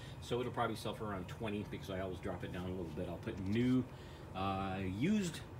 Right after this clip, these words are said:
like new in the box, never taken out. And that is what I have for today. It wasn't a lot, but, uh, it was just a quick thing. Uh, a couple other things. I, I did get a lot of used stuff, but I can't show you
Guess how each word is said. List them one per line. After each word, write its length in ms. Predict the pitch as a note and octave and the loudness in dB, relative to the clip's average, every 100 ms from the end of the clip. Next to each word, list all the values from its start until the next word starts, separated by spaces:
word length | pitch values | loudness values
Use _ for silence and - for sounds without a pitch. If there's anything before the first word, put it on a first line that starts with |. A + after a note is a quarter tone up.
| - | -2
like 280 | A#2 D3+ D3+ | 4 4 10
new 240 | D3 D3+ | 12 12
in 100 | D3 | 10
the 80 | C3 | 6
box, 340 | B2+ C3 - | 6 4 2
never 280 | A2+ G#2+ G#2 - | -2 0 -2 0
taken 240 | G#2+ - | -2 0
out. 180 | F2+ F#2 - - - - - - - - - - - | 0 -2 -4 -10 -12 -10 -10 -10 -10 -10 -10 -10 -6
And 340 | G2+ G2 F#2+ F2+ E2 | 0 2 2 0 4
that 260 | A#2 E3+ D3+ | 6 6 6
is 180 | C#3+ | 4
what 200 | G#2+ C3 | 4 4
I 100 | C#3+ | 4
have 380 | C3 C3 C#3+ C#3 | 4 4 4 4
for 200 | - C#3+ | 2 2
today. 340 | B2 G#2 A2 F3 | 2 0 4 6
It 60 | |
wasn't 220 | F3+ D#3 | 6 4
a 40 | D#3 | 4
lot, 200 | C#3 C#3 - - - - | 4 2 -2 -10 -10 0
but, 160 | B2 - - | 0 0 0
uh, 220 | A#2 A2 A2 | 2 2 0
it 80 | A#2+ | 0
was 100 | A2+ | 0
just 160 | B2+ | -2
a 40 | - | -4
quick 280 | - B2 - | 0 0 2
thing. 300 | B2 A#2+ B2 - - - - - - - G#2 | 2 2 2 -2 -8 -8 -10 -8 -10 -8 -2
Uh, 240 | G#2 G#2 | 0 0
a 40 | - | 2
couple 180 | D3 C#3+ | 4 4
other 160 | C3+ | 4
things. 420 | B2 C3+ C3+ B2+ G2 | 4 4 4 2 -2
I, 120 | A2 A#2 | -2 0
I 60 | |
did 160 | A2+ E3 | 0 0
get 100 | A2+ | 0
a 40 | |
lot 240 | A2 A#2+ G#2 | 0 2 0
of 80 | F2+ | 0
used 240 | A2+ G#2+ | -2 -2
stuff, 300 | - - F#2 - | -4 -4 -6 -6
but 100 | F#2+ | -8
I 60 | F#2 | -6
can't 280 | - G2 | -6 -6
show 200 | - - | -6 -4
you 180 | G#2 F#2+ | -2 0